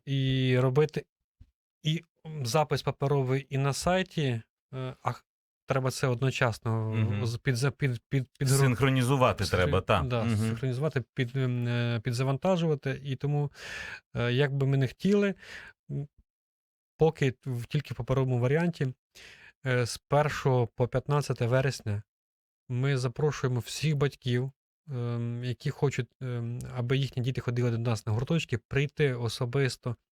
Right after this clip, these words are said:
Speaker 1: в, в той центр, який їм подобається або найближчий, і записати дитинку на гурточок. Вони приходять, записують бланк подачі заявки,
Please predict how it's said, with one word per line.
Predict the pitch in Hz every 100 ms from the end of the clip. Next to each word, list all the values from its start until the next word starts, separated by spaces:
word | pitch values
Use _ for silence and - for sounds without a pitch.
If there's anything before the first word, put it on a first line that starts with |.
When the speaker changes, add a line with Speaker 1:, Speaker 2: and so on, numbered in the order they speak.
| _ _
Speaker 1:
в, | 113 127 156
в | -
той | - 143
центр, | 131 131 117
який | 117 -
їм | 123 110 -
подобається | 131 127 139 135 135 120
або | 117 123
найближчий, | 123 123 170 190 - 170 - - - - -
і |
записати | 117 123 123 - 151
дитинку | 123 110 143 143 - 117
на | 110 123
гурточок. | 117 117 113 104 - -
Вони | 113
приходять, | 107 113 165 175 180 - - - - -
записують | 120 123 135 123 - 120 113
бланк | 113 123 123 117 - 113
подачі | - 120 113 -
заявки, | 117 131 170 170 -